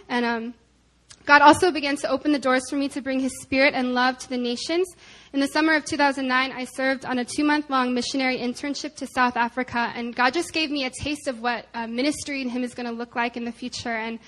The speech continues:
I love it. <laughs> Um, but then in the, uh, last December, I went to Thailand with a discipleship house ministry I was involved in, and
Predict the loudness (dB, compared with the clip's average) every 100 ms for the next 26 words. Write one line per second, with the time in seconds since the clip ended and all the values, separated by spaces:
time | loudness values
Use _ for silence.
0 | -20 -14 -2 6 6 6 -2 -6 _ -20
1 | -14 -2 2 2 0 -2 -12 -20 -20 _
2 | -4 0 0 -4 -4 0 2 2 0 0
3 | -2 -6 -12 -10 -10 -10 2 4 4 0
4 | -18 -14 -4 0 2 4 4 2 -2 -6
5 | -12 -2 0 0 -4 -10 -12 -14 -12 -12
6 | -10 -10 -10 -8 -8 -6 -8 -10 -10 -10
7 | -12 -14 -14 -14 -12 -10 -8 -6 -4 -2
8 | -2 -4 -6 -8 -10 -10 -10